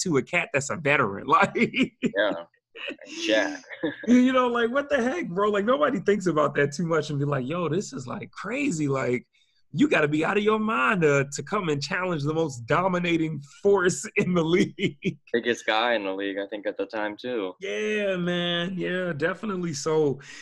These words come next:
Speaker 1: Caden, I wanna, uh, I wanna shift gears a little bit, man. I got, um, two things that really came to mind, and I felt like,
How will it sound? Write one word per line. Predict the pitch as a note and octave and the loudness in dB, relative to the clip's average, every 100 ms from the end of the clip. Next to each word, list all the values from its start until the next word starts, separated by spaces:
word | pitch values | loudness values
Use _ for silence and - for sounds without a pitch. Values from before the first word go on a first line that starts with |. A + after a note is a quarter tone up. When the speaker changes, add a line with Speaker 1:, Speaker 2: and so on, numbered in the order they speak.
| - - | -20 -6
Speaker 1:
Caden, | - A#3+ A3+ | 2 4 4
I | F#3+ | 0
wanna, | A#3+ C#4+ G3 | 0 2 2
uh, | D3 C#3 B2 | 4 2 2
I | - | -2
wanna | G#3 A3+ | 0 0
shift | - G3+ C3 | 2 0 2
gears | D3+ F3+ E3 | 2 2 2
a | |
little | D3+ D3 | 0 0
bit, | C#3 C3+ | 0 -2
man. | C3 C3+ C3+ | -2 -2 -4
I | |
got, | G3 A#3 A3 | -4 -2 -2
um, | F#3 E3 C#3 B2 A#2 - | -2 -2 0 -2 -6 -4
two | C#4 | -4
things | D#4+ G#3+ | -2 -2
that | E3+ D3+ | 0 0
really | D#3+ C#3 | 0 -2
came | D#3 C#3+ C3 | -2 -2 -2
to | |
mind, | B2 B2 B2 B2 | -2 -2 -2 -2
and | |
I | B2 C#3 | -2 -4
felt | - D#3+ B2+ | -2 -4 -2
like, | B2+ | -2